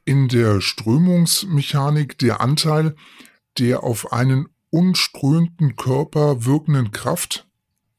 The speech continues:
der wiederum senkrecht zur Anströmrichtung steht. Der dynamische Auftrieb ist das physikalische Grundprinzip für das natürliche Fliegen von Vögeln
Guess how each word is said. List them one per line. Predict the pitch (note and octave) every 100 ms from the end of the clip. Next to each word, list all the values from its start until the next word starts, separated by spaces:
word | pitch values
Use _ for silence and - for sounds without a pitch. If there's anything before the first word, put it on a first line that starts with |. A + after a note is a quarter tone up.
| _ _ -
der | A#2 A#2+
wiederum | B2 B2 A#2+
senkrecht | A2 C3 - B2
zur | - G#2+
Anströmrichtung | A#2+ - - A2+ A2 G#2 A2+ G2+
steht. | - A2 - - _ _ - - - _ _ _ -
Der | - B2+ B2
dynamische | A2+ A#2+ A2+ A#2 E3+ B3+ - D3+
Auftrieb | A2+ C3+ - F#3+
ist | - C#3+ E3+
das | C3+ -
physikalische | A#2 C3 A#2 - A#2+ E3+ E3 D#3+
Grundprinzip | - C#3 D#3+ - D#3+ - D#3 -
für | C#3+
das | C#3 -
natürliche | B2 - D3 C3 B2
Fliegen | - C3 C3+ A#2
von | A2+
Vögeln | G#2 D#3+ F#3 F#3 F3+